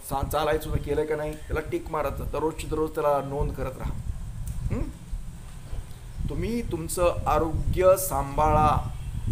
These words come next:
प्रथम, त्यानंतर आता संकल्प ज्याने ज्याने जपाचे केलेत, त्यांनी संकल्प केलेले आहेत ना, त्यांनी आज सुरुवात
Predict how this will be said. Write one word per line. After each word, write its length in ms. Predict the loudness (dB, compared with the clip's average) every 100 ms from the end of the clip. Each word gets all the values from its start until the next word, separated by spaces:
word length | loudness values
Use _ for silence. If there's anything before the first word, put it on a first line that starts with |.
| 0 0 -2 -4 -6 2 2 2
प्रथम, 600 | -2 0 2 4 4 2 -2 -4 -2
त्यानंतर 800 | 0 0 0 -2 2 4 2 -2 -4 0 0 0 0
आता 240 | 2 2
संकल्प 480 | 2 0 0 -2 -2
ज्याने 220 | 4 6
ज्याने 220 | 6 4
जपाचे 460 | 0 -2 0 -2 -2
केलेत, 260 | -2 -2 0
त्यांनी 280 | 0 0
संकल्प 500 | 2 2 4 2 0
केलेले 340 | -2 -2 -2 4
आहेत 160 | 6
ना, 100 | 6
त्यांनी 240 | 4 2 2
आज 180 | 2 2
सुरुवात 360 | 2 2 2